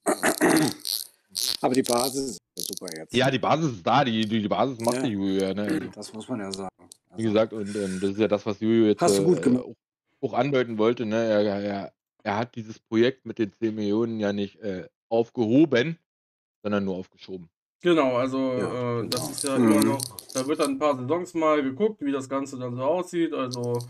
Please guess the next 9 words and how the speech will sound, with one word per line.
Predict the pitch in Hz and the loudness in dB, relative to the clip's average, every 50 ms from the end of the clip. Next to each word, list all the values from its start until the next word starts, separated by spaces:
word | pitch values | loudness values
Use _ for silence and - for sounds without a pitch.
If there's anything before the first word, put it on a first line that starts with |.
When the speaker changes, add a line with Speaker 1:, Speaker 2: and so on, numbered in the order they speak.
| - - _ _ _ - - - - 120 123 123 - | -14 -20 _ _ _ -6 -6 -4 -4 -4 -4 -4 -4
Speaker 3:
ähm, | 117 120 117 117 113 113 113 113 113 - | -4 -4 -4 -4 -6 -6 -6 -8 -8 -4
Speaker 1:
Mhm. | - 143 120 104 101 104 120 | -2 0 0 0 0 0 0
Speaker 3:
wie | 135 131 | 0 0
ich | 127 120 117 | 0 -2 -4
die | 120 | -6
Spieler | - - - - 180 156 | -4 -2 0 0 0 2
losbekomme | 156 160 156 - - 147 135 139 143 135 135 135 135 131 123 110 | 0 0 -2 -4 -6 -10 -8 -6 -4 -2 0 0 0 -2 -2 -4
und | 120 120 117 120 | -6 -6 -4 -4
dann, | 117 117 117 117 117 117 117 117 117 117 | -4 -2 -2 -4 -4 -6 -6 -8 -10 -12